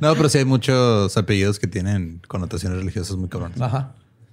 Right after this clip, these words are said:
Speaker 2: Pues, a finales de octubre, en el pueblo de Santo Antonio de Tagua, Manuel estaba con sus compas de la prepa, Julio, Pablo y Deca, cuando vieron una luz amarilla detenerse a veinte metros de distancia. Luego se dieron cuenta de que era una nave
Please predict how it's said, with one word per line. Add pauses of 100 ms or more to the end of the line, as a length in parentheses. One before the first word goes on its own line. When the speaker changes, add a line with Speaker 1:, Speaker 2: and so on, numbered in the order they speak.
(560)
Speaker 2:
Pues,
a
finales
de
octubre,
en
el
pueblo
de
Santo
Antonio
de
Tagua, (520)
Manuel
estaba
con
sus
compas
de
la
prepa, (200)
Julio,
Pablo
y
Deca, (720)
cuando
vieron
una
luz
amarilla
detenerse
a
veinte
metros
de
distancia. (840)
Luego
se
dieron
cuenta
de
que
era
una
nave